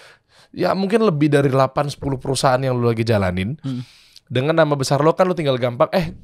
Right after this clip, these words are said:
Speaker 1: kontak sama klien ini, sponsorship ini, gue mau
Speaker 2: Hmm.
Speaker 1: bikin event nih,
Speaker 2: Hmm.
Speaker 1: taruh dong. Oh iya, artis ya sudahlah.
Speaker 2: Ya.
Speaker 1: Gue mudahin segala urusannya deh.
Speaker 2: Iya.
Speaker 1: Biar rezeki, eh, siapa tahu juga dia juga mau jadi K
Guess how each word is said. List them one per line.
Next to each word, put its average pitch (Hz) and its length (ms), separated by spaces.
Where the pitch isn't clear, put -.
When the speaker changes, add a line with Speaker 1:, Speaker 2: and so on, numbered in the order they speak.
Speaker 1:
kontak 120 360
sama 127 200
klien 123 340
ini, 131 340
sponsorship 120 640
ini, 131 340
gue 135 100
mau 143 100
Speaker 2:
Hmm. 131 100
Speaker 1:
bikin 123 180
event 127 340
nih, 170 200
Speaker 2:
Hmm. 139 120
Speaker 1:
taruh 139 280
dong. 170 220
Oh 107 180
iya, 85 220
artis 82 420
ya - 100
sudahlah. 110 380
Speaker 2:
Ya. 113 300
Speaker 1:
Gue 104 200
mudahin 101 300
segala 98 280
urusannya 98 460
deh. 147 120
Speaker 2:
Iya. 113 240
Speaker 1:
Biar 95 200
rezeki, 95 320
eh, 107 120
siapa 110 220
tahu 127 160
juga 110 160
dia 107 100
juga 110 180
mau 98 120
jadi 95 180
K - 100